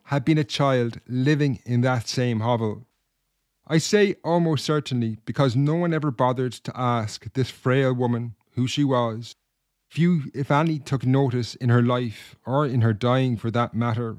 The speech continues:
so no one knew her history. This leaves only workhouse and prison records to piece together the fragments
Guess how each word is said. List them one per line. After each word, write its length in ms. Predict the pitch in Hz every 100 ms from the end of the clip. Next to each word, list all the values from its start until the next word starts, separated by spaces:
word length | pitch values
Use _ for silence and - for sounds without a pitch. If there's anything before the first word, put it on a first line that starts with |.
| 107
so 180 | 117 143
no 260 | 135 143
one 280 | 160 151 127
knew 220 | 127 135
her 180 | 110 110
history. 640 | 101 135 - 143 123 110 - _ _ _ _ _
This 220 | - 175 175
leaves 400 | 190 175 147 151
only 240 | 151 139
workhouse 560 | 123 143 139 139 127 135
and 160 | 120
prison 380 | - 139 123 127
records 640 | 123 117 113 110 104 - - _ _ _ _
to 100 | -
piece 280 | - 156 -
together 600 | 139 143 131 123 110 98 _
the 80 | 110
fragments 680 | - 143 139 127 127 117